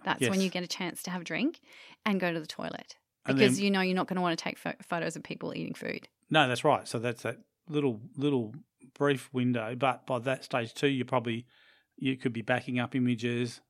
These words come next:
Speaker 2: of,
Speaker 1: Mm-hmm.
Speaker 2: of your cards and doing,
Speaker 1: Mm-hmm.
Speaker 2: doing your, your kind of housekeeping type
Speaker 1: Mm,
Speaker 2: stuff,
Speaker 1: mm.
Speaker 2: packing away some of the gear you don't need now or
Speaker 1: Mm.
Speaker 2: whatever, you know, because typically too, the other thing is what happens is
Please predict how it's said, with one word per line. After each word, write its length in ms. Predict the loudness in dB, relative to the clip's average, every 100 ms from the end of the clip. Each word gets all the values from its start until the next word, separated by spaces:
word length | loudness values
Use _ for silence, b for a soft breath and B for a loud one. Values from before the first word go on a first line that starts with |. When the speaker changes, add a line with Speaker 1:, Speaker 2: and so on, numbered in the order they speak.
| 2
Speaker 2:
of, 160 | 4 6
Speaker 1:
Mm-hmm. 140 | 4
Speaker 2:
of 140 | 2
your 100 | -2 -2
cards 420 | 2 4 2 0
and 100 | 4
doing, 180 | 6 6
Speaker 1:
Mm-hmm. 140 | 4 0 b _
Speaker 2:
doing 240 | 2 4 4
your, 160 | 2 -6
your 200 | -4 -4
kind 340 | -4 -4 -4 -4
of 140 | -10
housekeeping 680 | 0 0 0 -2 -2 0 4
type 200 | 6 6
Speaker 1:
Mm, 100 | 6
Speaker 2:
stuff, 340 | 4 4 0 0
Speaker 1:
mm. 420 | 2 4 2 0 _ -12
Speaker 2:
packing 300 | -4 -2 0
away 220 | 0 -2 -2
some 240 | 0 0
of 60 | 0
the 60 |
gear 340 | -2 0 2 0
you 80 |
don't 240 | -2 -4 -2
need 220 | -2 0
now 360 | -2 -4 -4 -4
or 60 |
Speaker 1:
Mm. 500 | 0 2 2 2 0
Speaker 2:
whatever, 440 | 0 0 0 -2 -4 _
you 60 | -10
know, 80 |
because 300 | -6 -6 -6 -12 b b b b _
typically 340 | -4 -2 0 -2
too, 240 | 0 -2
the 100 | -2
other 140 | -4 -4
thing 220 | -4 -4
is 240 | -6 -10 _ _ _ _ _ -2
what 140 | 4
happens 340 | 4 2 -4 -2
is 360 | -4 -4 -14